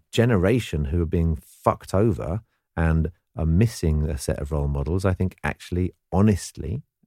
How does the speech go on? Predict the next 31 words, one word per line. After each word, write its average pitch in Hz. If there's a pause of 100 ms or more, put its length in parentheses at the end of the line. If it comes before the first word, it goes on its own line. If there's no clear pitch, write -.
and 85
even 92
though 85
I 85
know 90
at -
times 92
people 87
think, 82
"What 80
are -
you 67
really 80
talking 104
about? 69
How 87
are -
you 95
gonna 95
put 82
pirates 92
on 80
a 76
level 82
with 73
the -
suffragettes 80
and -
civil 80
rights 113
movement?" -